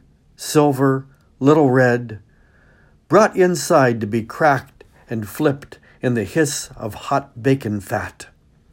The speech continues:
Cooked fast until the whites harden, grow lacy around the edges. Then slid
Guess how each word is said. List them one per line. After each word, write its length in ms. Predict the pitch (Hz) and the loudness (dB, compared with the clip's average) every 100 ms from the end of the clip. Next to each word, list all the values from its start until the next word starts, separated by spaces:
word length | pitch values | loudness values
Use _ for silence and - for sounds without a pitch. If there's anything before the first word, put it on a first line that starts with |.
| - _ - | -20 _ -10
Cooked 240 | 277 277 | -8 -8
fast 720 | - 190 143 90 - - - - - - _ - | -2 2 2 0 -6 -10 -12 -20 -20 -20 _ -12
until 260 | 120 160 | -2 0
the 100 | 127 | 0
whites 640 | 113 147 147 139 - - - _ _ | 0 2 2 0 -8 -12 -18 _ _
harden, 640 | - 139 131 98 87 69 - _ _ _ _ | -4 0 0 0 -8 -14 -20 _ _ _ _
grow 180 | 156 147 | 4 6
lacy 640 | 139 147 139 127 107 95 - | 6 6 4 -2 -4 -6 -4
around 320 | 127 120 117 | -2 0 -2
the 160 | 110 110 | -2 -2
edges. 640 | 113 95 85 - - - _ _ _ _ _ - - _ | -4 -6 -12 -14 -16 -18 _ _ _ _ _ -20 -20 _
Then 220 | - 190 190 | 4 4 4
slid 580 | 139 - 165 180 156 | 0 2 4 4 2